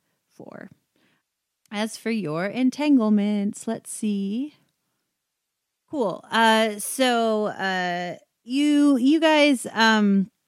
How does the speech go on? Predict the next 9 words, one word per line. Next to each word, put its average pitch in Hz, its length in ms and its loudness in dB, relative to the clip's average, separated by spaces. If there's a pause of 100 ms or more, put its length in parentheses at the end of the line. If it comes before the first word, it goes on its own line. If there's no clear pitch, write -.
(240)
managed, 196 680 -2 (120)
uh, 175 480 -2 (100)
to, 202 320 -6
to 226 140 -6
get 269 180 -2
out 254 200 -2
of 226 120 -6
this 247 240 -2
job 202 460 0